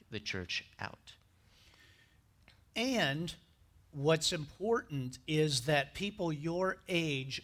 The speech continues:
Speaker 2: know that there's a different voice other than what they get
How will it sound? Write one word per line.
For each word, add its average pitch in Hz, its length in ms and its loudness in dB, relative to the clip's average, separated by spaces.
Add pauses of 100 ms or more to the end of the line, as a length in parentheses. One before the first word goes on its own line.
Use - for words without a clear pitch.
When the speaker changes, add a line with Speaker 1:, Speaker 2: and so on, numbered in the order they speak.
(100)
Speaker 2:
know 151 440 2
that 160 220 -2
there's 147 260 -2
a 135 60 -4
different 135 540 -4
voice 123 720 -2 (340)
other 147 520 2
than 135 640 -2 (160)
what 131 440 -6
they 135 140 -2
get 127 380 -4